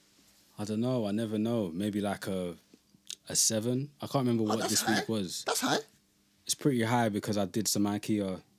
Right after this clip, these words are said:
Speaker 1: work. But I
Speaker 2: Tell
Speaker 1: don't
Speaker 2: me.
Speaker 1: know whether that was this week or not. I c-, I don't know my weeks.
Speaker 2: <laughs>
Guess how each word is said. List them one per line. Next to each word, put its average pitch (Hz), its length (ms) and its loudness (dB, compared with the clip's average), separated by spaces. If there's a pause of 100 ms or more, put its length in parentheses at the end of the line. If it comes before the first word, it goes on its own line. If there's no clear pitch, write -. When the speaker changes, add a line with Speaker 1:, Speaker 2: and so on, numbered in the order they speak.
(200)
Speaker 1:
work. 90 520 -8 (680)
But - 80 -2
I - 40 2
Speaker 2:
Tell 131 80 2
Speaker 1:
don't 127 80 4
Speaker 2:
me. 123 60 4
Speaker 1:
know 123 40 2
whether 123 160 0
that 117 120 0
was 98 100 -2
this - 280 2
week 101 240 -2
or 98 100 -2
not. 101 200 -4
I 104 140 -6
c-, 110 100 -8
I 113 40 -2
don't 123 140 2
know 110 80 2
my 101 140 2
weeks. - 480 -2 (160)
Speaker 2:
<laughs> - 20 2